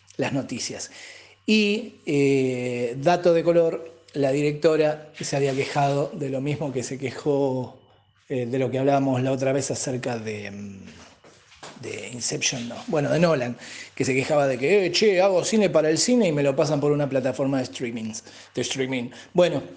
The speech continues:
eh, la directora también se quejó de lo mismo, diciendo... Pero tanto efecto especial, tanto esto, tanto aquello, un presupuesto tan grande para que me lo pasen en un, en un televisor.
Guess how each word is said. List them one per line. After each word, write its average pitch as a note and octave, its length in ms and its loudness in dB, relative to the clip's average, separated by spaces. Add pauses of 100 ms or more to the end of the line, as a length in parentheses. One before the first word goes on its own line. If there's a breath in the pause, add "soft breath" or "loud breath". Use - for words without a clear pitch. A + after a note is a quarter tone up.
(140)
eh, C#3 360 2
la C#3+ 100 4
directora D3+ 400 4
también D#3+ 200 0
se D#3 100 0
quejó D#3 320 2
de E3 140 -4
lo D3 120 2
mismo, D#3+ 260 2
diciendo... D#3+ 420 0 (560 loud breath)
Pero F3 460 4
tanto A#3 280 4
efecto A3 280 4
especial, A3+ 640 2
tanto A3+ 340 4
esto, E3 240 0
tanto G3+ 280 4
aquello, F3 320 2
un D#3 60 -4
presupuesto F#3 540 4
tan G3+ 180 4
grande C4 240 4
para D3 160 2
que D3 80 2
me D3 80 0
lo D3 120 0
pasen E3 300 0
en D#3+ 140 -2
un, D#3 260 -2
en C#3+ 140 -2
un C#3 260 -4
televisor. C#3+ 720 2